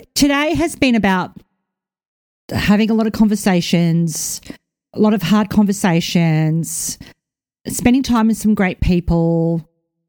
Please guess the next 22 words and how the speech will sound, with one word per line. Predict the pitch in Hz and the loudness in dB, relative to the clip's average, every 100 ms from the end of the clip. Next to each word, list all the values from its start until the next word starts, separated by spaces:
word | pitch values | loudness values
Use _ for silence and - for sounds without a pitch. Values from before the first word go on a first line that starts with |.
| _ _ _ _ - | _ _ _ _ -2
What | 190 208 | 0 2
else | 196 170 165 - | 0 -2 -4 -4
have | 165 | 0
I | 175 | 0
done | 165 160 160 | 0 0 -2
today? | 156 180 147 135 131 123 143 143 - _ _ - | -2 -2 -2 -4 -4 -6 -6 -10 -18 _ _ -12
So | - 240 240 233 | 0 2 2 2
many | 220 202 | 2 0
things, | 190 180 170 | 0 -2 0
a | |
bit | 247 | -2
of | 269 | -2
shopping | - 196 175 185 170 175 | -2 -2 2 2 2 0
here | 160 185 175 | 0 0 0
and | 170 | 0
there, | 156 160 160 151 160 _ _ _ _ _ _ _ - | -2 -2 -2 -4 -8 _ _ _ _ _ _ _ 2
and | 202 | 2
then | 202 190 | 2 0
coming | 208 240 233 | 0 0 2
home, | 208 196 190 185 180 180 170 - _ _ _ - _ - | 2 2 2 2 0 -2 -4 -10 _ _ _ -20 _ -12
chilling | - 233 285 294 | 0 2 2 2
out, | 226 190 180 151 | 0 0 -2 -6